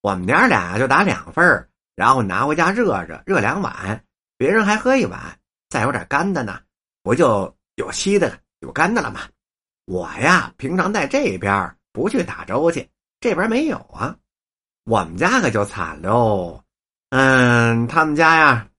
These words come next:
四个大小伙子，我们家呢四个闺女，我呢是老三。我大姐姐属牛的，七十七了，她十五岁就结婚了，给了臭狗嘴儿那儿了，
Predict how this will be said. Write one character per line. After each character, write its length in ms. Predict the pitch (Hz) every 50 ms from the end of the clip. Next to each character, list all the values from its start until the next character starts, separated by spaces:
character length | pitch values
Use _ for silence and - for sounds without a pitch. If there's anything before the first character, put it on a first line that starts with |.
| _ _ _
四 180 | - - -
个 80 | 127 127
大 160 | 139 131 120
小 100 | 127 151
伙 220 | 160 143 101 82 - 92 90
子， 160 | 101 127 120 - _ _ _ _ _ _ _
我 140 | 110 101 87
们 120 | 87 82
家 160 | 85 147 156
呢 140 | 175 165 131
四 220 | - - 139 127 110
个 60 | 92
闺 340 | 90 90 135 165 190 208 214
女， 200 | 190 143 98 - _ _ _ _
我 240 | _ 101 101 87 - 85
呢 200 | 87 110 147 156 127
是 80 | - 117
老 180 | 101 87 - -
三。 360 | - - 190 202 226 226 - - _ _ _ _ _ _ _ _ _
我 140 | - 110 120
大 260 | - 240 226 180 120
姐 180 | - 101 85 98
姐 80 | -
属 200 | 104 - 92 -
牛 320 | - - - 92 117 170 202
的， 180 | 185 - - _ _ _
七 160 | _ - - 202
十 160 | 220 180 139
七 220 | 135 - 240 269
了， 180 | 220 - - - _ _ _ _ _ _ _ _
她 60 | 202
十 180 | 175 180 220 254
五 160 | 208 - -
岁 160 | - 117 113
就 100 | 104 95
结 160 | - 131 151
婚 160 | 170 185 190
了， 160 | 196 170 117 - _ _ _ _ _ _ _ _ _
给 180 | 110 98 95
了 140 | 90 92 101
臭 220 | 101 - - 175 147
狗 180 | 185 220 254
嘴 100 | - -
儿 200 | 76 65 - - 90
那 80 | 107
儿 140 | 135 151 143
了， 240 | 131 123 117 -